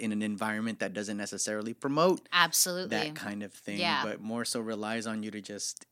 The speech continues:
Speaker 1: pump
Speaker 2: Yeah.
Speaker 1: something out,
Speaker 2: Mm-hmm.
Speaker 1: right? Um,
Speaker 2: Yeah. It, it's tricky. I think if you're, <sighs> I think if you like art and you like to make it, then, then, then make it. And whether you're in an art career or not,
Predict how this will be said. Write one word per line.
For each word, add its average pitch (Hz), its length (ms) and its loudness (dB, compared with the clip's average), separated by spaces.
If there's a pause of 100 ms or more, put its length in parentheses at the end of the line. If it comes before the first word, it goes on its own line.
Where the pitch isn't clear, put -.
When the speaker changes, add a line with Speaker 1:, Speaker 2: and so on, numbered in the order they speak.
(260)
Speaker 1:
pump 120 180 -4
Speaker 2:
Yeah. - 40 -8
Speaker 1:
something 104 380 -6
out, 95 440 -8
Speaker 2:
Mm-hmm. 185 480 -4
Speaker 1:
right? 107 400 -4
Um, 95 240 -8
Speaker 2:
Yeah. 170 480 -4 (580)
It, 214 240 -8
it's - 300 -6
tricky. 156 680 -6
I - 80 -8
think 202 260 -4
if 202 160 -8
you're, 165 960 -4
<sighs> - 580 -20
I 196 40 -4
think 247 120 6
if 240 60 6
you 220 80 4
like 185 240 2
art 196 300 2 (580)
and 180 100 -2
you 170 80 0
like 160 140 0
to 170 80 -4
make 170 260 0
it, 226 220 -2 (440)
then, 180 420 0 (120)
then, 175 520 -4
then 196 200 0
make 175 220 2
it. - 180 -8 (200)
And 180 160 -2
whether 180 200 2
you're 170 160 0
in 170 80 0
an 156 120 -4
art 180 320 0
career 170 680 -2
or 170 140 -4
not, 151 420 0